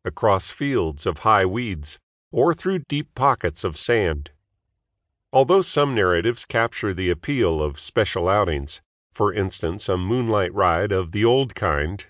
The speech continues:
to Ridgeville, or point to notable land features, such as a windmill-like signal for a ferry crossing on the Little Choptank River,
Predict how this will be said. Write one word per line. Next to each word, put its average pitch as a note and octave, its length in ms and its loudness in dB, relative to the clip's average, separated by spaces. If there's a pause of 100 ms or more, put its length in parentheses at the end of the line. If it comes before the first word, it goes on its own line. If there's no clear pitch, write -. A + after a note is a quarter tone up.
to G#2+ 140 -4
Ridgeville, F2+ 580 -2 (540)
or F3+ 220 6
point D#3 360 2
to A#2 120 0
notable G2+ 520 2
land C3 340 -2
features, D#2 560 -6 (300)
such F#3+ 260 0
as D#3 140 2
a B2 60 4
windmill-like A2 880 2
signal G2 460 -2
for G2+ 260 0
a F2+ 40 0
ferry A#2 380 2
crossing G2+ 540 -2
on G2 160 0
the F#2+ 80 0
Little G2+ 260 -4
Choptank G#2+ 640 -2
River, G#2 340 -2